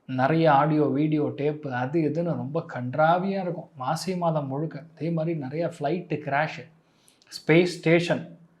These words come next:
லான்ச்சிங் பேட் என்ன சொல்லுவோமோ அது,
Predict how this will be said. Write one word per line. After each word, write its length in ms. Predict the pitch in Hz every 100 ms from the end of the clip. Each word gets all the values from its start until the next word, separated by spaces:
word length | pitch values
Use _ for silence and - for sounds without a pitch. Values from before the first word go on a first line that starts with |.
| _ -
லான்ச்சிங் 560 | 139 160 190 - 175 165
பேட் 340 | 156 160 - - - -
என்ன 200 | 139 175
சொல்லுவோமோ 460 | 160 151 151 165 156
அது, 380 | 139 165 170